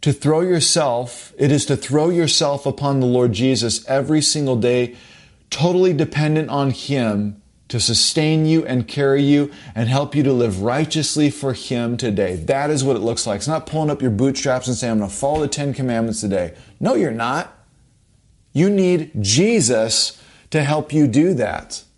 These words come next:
Doesn't matter how long you've been walking with Christ, walking with God, doesn't matter how long you've been a Christian.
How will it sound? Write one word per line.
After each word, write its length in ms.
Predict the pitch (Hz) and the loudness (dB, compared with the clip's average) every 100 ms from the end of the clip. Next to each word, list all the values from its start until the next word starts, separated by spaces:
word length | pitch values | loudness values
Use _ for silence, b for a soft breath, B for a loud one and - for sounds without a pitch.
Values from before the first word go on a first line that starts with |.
| _ - | _ -2
Doesn't 220 | 139 147 | 0 2
matter 180 | 143 139 | 0 0
how 160 | 143 | 0
long 220 | 156 156 143 | 0 0 0
you've 100 | 127 | 0
been 160 | 120 | 0
walking 400 | 120 135 135 139 | 0 -2 -4 -4
with 160 | 117 113 | -4 -6
Christ, 640 | - 127 98 95 - - B B - | -6 -4 -2 -4 -8 -8 B B -4
walking 380 | 123 127 135 | -4 -4 -4
with 180 | 131 110 | -4 -2
God, 220 | 120 113 | -2 -2
doesn't 180 | 113 117 | -2 -2
matter 160 | 117 113 | 0 0
how 200 | 117 127 | -2 -2
long 180 | 127 120 | 0 0
you've 100 | 117 | 0
been 100 | 110 | -2
a 60 | |
Christian. 540 | 110 160 156 147 113 | -2 -4 -2 -2 -4